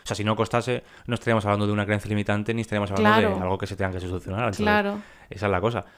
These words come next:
Speaker 1: Pero, pero creo que sí, que me, la idea sería empezar un poco a hacer un, más movimiento. A, más que, que los paseos que me pego de dos o tres horas,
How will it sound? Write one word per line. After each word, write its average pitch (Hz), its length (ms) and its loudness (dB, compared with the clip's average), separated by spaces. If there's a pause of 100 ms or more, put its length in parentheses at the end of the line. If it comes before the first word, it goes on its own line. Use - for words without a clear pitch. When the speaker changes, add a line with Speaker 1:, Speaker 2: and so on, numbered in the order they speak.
(360)
Speaker 1:
Pero, 95 640 0
pero 98 280 -2
creo 120 160 2
que 143 100 -2
sí, 87 260 -8
que 95 140 -8
me, 95 260 -4
la 98 220 0
idea 104 180 2
sería 117 200 -2
empezar 113 240 -4
un 110 80 -2
poco 120 420 -2 (300)
a 104 80 -8
hacer 107 340 0
un, 110 200 -4 (280)
más 113 160 0
movimiento. 92 480 0 (360)
A, 101 100 0 (180)
más 101 240 -4
que, 101 580 -4
que 90 300 -6
los 90 160 -8
paseos 98 440 -2
que - 120 -4
me 98 120 -4
pego 101 280 -2
de 107 120 2
dos 101 160 2
o 98 60 -2
tres 95 160 -2
horas, 107 240 2